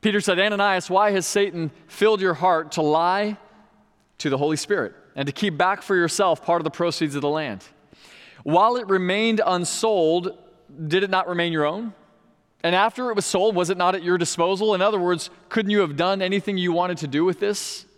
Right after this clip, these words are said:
So why is it that you have contrived this deed in your heart? You have not lied to man, but to whom?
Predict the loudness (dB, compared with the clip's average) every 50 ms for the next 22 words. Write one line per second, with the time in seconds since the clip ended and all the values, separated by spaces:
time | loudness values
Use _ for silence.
0 | _ _ _ _ _ _ _ _ _ _ _ -6 -2 -2 0 2 4 4 4 4
1 | 4 2 2 0 0 0 0 0 2 0 0 0 -2 -4 -4 -2 -2 0 0 2
2 | 2 2 0 -2 -4 -2 0 0 0 0 -2 -2 0 0 0 0 -2 -2 0 0
3 | 0 0 0 0 -2 -2 0 0 -2 -2 0 -2 -2 -2 -2 -2 0 0 2 2
4 | 2 0 -2 -4 -8 -10 -10 -8 -6 -4 -4 -4 -4 -4 -4 -6 -6 -6 -4 -2
5 | -4 -4 -4 -6 -6 -6 -6 -6 -6 -8 -8 -10